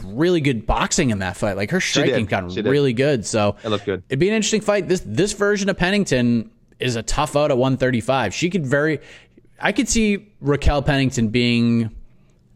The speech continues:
Speaker 1: a Caitlin Chukagian-esque kind of bantamweight, where she just,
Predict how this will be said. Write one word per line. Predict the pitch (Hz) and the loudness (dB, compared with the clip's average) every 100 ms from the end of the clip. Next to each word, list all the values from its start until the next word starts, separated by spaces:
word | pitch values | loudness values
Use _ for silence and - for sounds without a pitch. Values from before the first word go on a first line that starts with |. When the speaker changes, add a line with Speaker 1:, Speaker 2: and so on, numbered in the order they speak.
| _ | _
Speaker 1:
a | - | -8
Caitlin | - - 156 127 139 | 2 2 2 0 0
Chukagian-esque | 131 110 - 131 127 117 120 117 - 117 120 - - - | 0 -2 2 2 2 2 2 0 0 0 0 -2 -6 -10
kind | - 123 120 | -2 0 2
of | 104 | 0
bantamweight, | 101 104 120 131 139 143 143 - - - - - | 0 0 2 2 2 2 -2 -8 -20 -20 -16 -2
where | 117 120 | 0 0
she | - 135 | 0 0
just, | 123 120 - | 2 0 -2